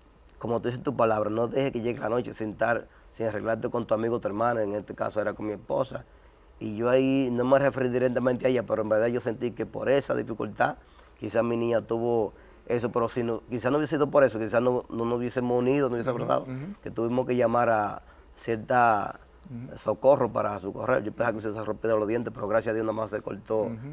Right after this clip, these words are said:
Speaker 1: aquí en la barbita.
Speaker 2: Yo
Speaker 1: Y
Speaker 2: pienso
Speaker 1: nada,
Speaker 2: que
Speaker 1: tranquilo.
Speaker 2: Dios nunca,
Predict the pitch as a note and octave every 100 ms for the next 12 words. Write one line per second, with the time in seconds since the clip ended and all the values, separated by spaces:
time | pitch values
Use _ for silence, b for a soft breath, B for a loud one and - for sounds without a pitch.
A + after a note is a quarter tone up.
0 | E3+ A2 - A#2+ A2 A2+ - - - -
1 | - - b b b b G3 A#3+ A#3 A3
2 | F3 D#3 - A2+ C3 D3+ G#3 A3 - -
3 | C3+ F3+ A3+ - B2